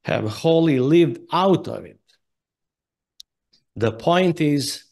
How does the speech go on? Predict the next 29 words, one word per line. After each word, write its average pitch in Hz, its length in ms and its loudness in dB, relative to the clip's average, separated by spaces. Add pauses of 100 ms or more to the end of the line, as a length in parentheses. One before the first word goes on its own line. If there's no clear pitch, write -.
(140)
that 113 200 -2
the 117 160 -2
new 147 300 2
heaven 156 720 -2
Earth 123 500 -4 (380)
is 113 240 -4
in 110 100 -2
the 104 120 0
process 151 640 0
of 120 160 -2
being 131 340 -2
unveiled 131 840 -2
to - 220 -8
all 151 440 2
of 127 100 -2
humanity. 117 800 -8 (1600)
Eternity 143 800 0
penetrates 156 800 0
into 131 320 -2
time 165 600 -4 (420)
in 131 200 0
order 180 360 4
to 170 180 0
make 147 340 0
its 120 240 -4
presence 127 840 0
known 139 420 0
to 120 120 -4
humanity 131 920 -2